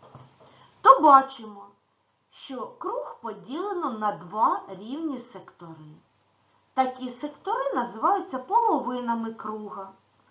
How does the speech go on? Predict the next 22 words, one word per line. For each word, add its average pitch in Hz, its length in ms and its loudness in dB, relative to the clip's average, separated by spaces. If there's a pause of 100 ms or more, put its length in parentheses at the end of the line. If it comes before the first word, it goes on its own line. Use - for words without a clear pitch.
(320)
Кут - 340 -4 (160)
кожного 202 640 -4
з 185 60 -18
таких 185 460 -12
секторів 359 680 -12
дорівнює 233 480 -6
сто 240 280 -10
вісімдесят 175 760 -14
градусів. 156 600 -12 (2000)
А 196 120 4
вже 214 160 -2
якщо 254 440 -4
кожну 254 420 2
половину 208 640 -2
ми 196 120 -10
з 185 80 -16
вами 202 280 -4
поділимо 175 920 -10 (340)
на 220 160 -2
дві 208 280 -8
рівні 208 360 -12
частини, 415 800 -10